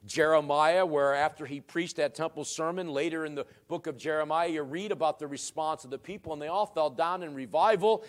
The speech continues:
Repentance, no. They threatened to kill him because of what he said. Jesus says as much in Matthew chapter five. There at the end of the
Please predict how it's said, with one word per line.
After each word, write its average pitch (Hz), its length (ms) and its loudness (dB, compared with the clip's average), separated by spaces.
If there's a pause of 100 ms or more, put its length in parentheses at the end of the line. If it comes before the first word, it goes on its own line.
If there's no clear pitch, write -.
(360)
Repentance, 180 800 0
no. 165 600 2 (840)
They 127 140 -6
threatened 131 420 -4
to 113 60 -10
kill 185 280 -4
him 95 120 -10 (1400)
because 117 260 -12
of 117 100 -8
what 120 120 -6
he 107 60 -12
said. 90 340 -10 (2000)
Jesus 202 340 -6
says 175 300 4
as 113 100 -8
much 117 300 -2
in 139 100 -4
Matthew 143 360 -2
chapter 139 400 2
five. 139 580 0 (2500)
There 143 240 4
at - 100 2
the 123 160 -2
end 143 200 2
of 127 80 -2
the 120 160 -6